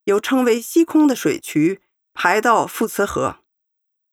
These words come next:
拱顶上部的开口很有可能是当初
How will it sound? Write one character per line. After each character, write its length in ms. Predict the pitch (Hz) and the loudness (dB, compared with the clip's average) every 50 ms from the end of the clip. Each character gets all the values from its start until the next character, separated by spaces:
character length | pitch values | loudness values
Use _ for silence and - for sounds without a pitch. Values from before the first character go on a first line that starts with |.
| _ _ _ _ _ _ _ _ _ _ _ _ _ _ _ _ _ _ _ _ _ _ _ _ _ | _ _ _ _ _ _ _ _ _ _ _ _ _ _ _ _ _ _ _ _ _ _ _ _ _
拱 260 | - 240 240 269 339 381 | -2 0 2 4 4 4
顶 200 | - 226 180 185 | 2 2 0 0
上 280 | - - 320 294 269 | 2 2 2 4 4
部 100 | 233 240 | 2 2
的 120 | 214 214 180 | 0 0 -2
开 280 | - - 247 247 277 | -2 -2 -2 -2 -2
口 400 | 269 - - 143 131 - - - _ _ _ _ _ | -2 -2 -2 -2 -2 -2 -6 -12 _ _ _ _ _
很 320 | _ _ - 208 202 262 | _ _ -6 -2 2 2
有 200 | 311 320 302 311 | 4 4 2 2
可 160 | - - - 151 | 0 0 2 2
能 260 | 156 160 180 196 202 | 2 2 2 -2 -4
是 160 | - - 226 | -4 -6 -6
当 260 | - - 240 240 240 | -4 -2 -2 -2 -2
初 380 | 233 - - 220 220 202 208 | -4 -4 -2 -2 -2 -2 -4